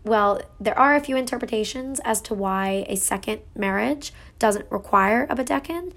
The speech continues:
One belief says that the veil is a symbol of a married woman, and if the bride has already been married before, then the veiling is not necessary again.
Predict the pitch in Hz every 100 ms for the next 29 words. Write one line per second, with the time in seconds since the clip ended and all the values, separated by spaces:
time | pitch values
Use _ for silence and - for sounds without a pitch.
0 | - - - - 254 285 302 277 269 -
1 | 226 220 202 214 196 208 208 208 214 233
2 | 214 202 208 208 220 220 208 190 190 226
3 | 220 196 190 190 233 - - - - -
4 | 208 208 196 - 277 285 277 240 226 220
5 | 214 214 349 370 240 202 214 196 190 202
6 | - - - - 220 202 208 202 196 202
7 | 202 196 190 196 - 190 - - - -
8 | - - - 247 240